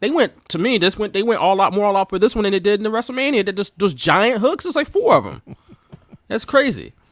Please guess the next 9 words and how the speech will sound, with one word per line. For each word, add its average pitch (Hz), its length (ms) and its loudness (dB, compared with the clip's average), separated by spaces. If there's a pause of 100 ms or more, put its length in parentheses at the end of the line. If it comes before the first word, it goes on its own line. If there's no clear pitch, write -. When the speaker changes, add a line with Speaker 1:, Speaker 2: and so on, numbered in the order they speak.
(960)
Speaker 1:
Um, 120 480 -4 (520)
but - 320 2 (140)
again, 127 340 -2
looked 143 240 -4
awesome. 131 500 0 (480)
Uh, 127 60 -2
I 123 220 2
don't 220 220 2
know 214 520 0